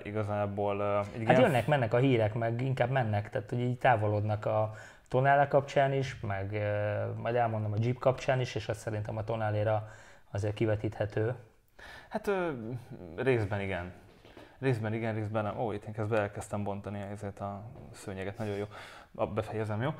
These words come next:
Speaker 1: Ö, szóval igen, tehát hogy Genf után elkezdődtek a pletykálkodások, hogy akkor milyen lesz a Tonale, milyen nem lesz a Tonale.
Speaker 2: Mikor lesz,
Speaker 1: Meg
Speaker 2: mikor
Speaker 1: mikor
Speaker 2: nem
Speaker 1: lesz,
Speaker 2: lesz.
Speaker 1: igen. Ö, hm. Ö, nem tudom, én, én azt gondolom, hogy ami,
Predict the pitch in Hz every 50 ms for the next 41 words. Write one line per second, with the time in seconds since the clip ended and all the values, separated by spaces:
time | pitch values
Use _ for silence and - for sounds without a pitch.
0 | - - - - - - 110 110 110 110 107 107 107 101 90 85 107 - - 143
1 | 139 147 170 170 151 123 - 127 - 135 131 139 170 175 165 156 139 135 117 123
2 | 127 120 117 - 123 110 104 113 104 - 110 - 107 101 - 117 113 107 - 110
3 | 104 - 113 101 104 101 101 - - 104 - - 113 101 104 - - 101 95 -
4 | - - 113 120 123 120 123 - - - 110 - 117 113 110 113 110 110 101 113
5 | 113 110 95 95 101 110 127 127 - - 135 127 - 120 113 113 113 110 113 113
6 | 117 113 - - 113 110 107 107 - 117 117 113 117 117 113 120 - 107 95 95
7 | 107 120 120 139 135 131 123 123 120 117 120 139 131 131 - - - 131 127 135
8 | 131 127 131 135 131 - - - - - - - - - - 107 113 117 117 117
9 | 120 110 - - - - - 139 123 110 104 - - - - - - - - -
10 | - - - - - 76 104 113 117 117 117 117 113 113 113 113 117 117 117 113
11 | 113 113 110 - - - - - 147 143 120 110 - 127 120 120 120 123 123 123
12 | 117 76 - 73 92 120 123 127 131 127 117 123 120 113 117 117 113 117 117 -
13 | - - - 98 120 117 113 113 110 110 110 110 110 110 113